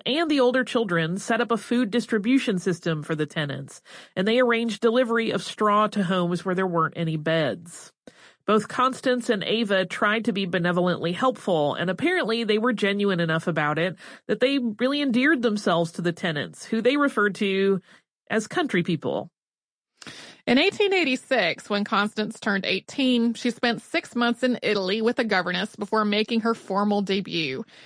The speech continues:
Speaker 2: She was presented to Queen Victoria as a debutante on March seventeenth, eighteen eighty-seven, which was during the Queen's Golden Jubilee year.
Speaker 1: After her debut,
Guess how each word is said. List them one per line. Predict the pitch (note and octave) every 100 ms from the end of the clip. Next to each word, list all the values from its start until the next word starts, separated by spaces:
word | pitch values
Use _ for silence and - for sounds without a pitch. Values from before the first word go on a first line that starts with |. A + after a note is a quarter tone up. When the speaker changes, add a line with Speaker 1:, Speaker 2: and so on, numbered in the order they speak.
| - -
Speaker 2:
She | G3+
was | F#3+ F#3
presented | - G3+ B3 B3+ B3 A3
to | -
Queen | G3+ F#3+
Victoria | F#3 G#3+ A#3 A#3 A3+ A3
as | A3 A3
a |
debutante | G3+ F#3+ F3+ - F#3+ F3
on | - F#3+
March | F#3+ C4
seventeenth, | - B3 B3 C4 G3+ F3 -
eighteen | G3 G#3 G#3
eighty-seven, | F3+ E3 - A3 G#3 G3 G3+
which | A3 G#3 G3+
was | F#3+
during | G#3+ G#3 G#3
the | A3
Queen's | - G#3 G3+ F#3
Golden | F3+ F#3 F#3 G3
Jubilee | G#3 G#3 A#3+ C#4+
year. | F#3 G#2 F#2+ - _ _ _ _ _ _ _ _
Speaker 1:
After | - C#4 - D4+
her | C4+
debut, | G3+ F#3 F3+ A3 A#3 B3 A#3+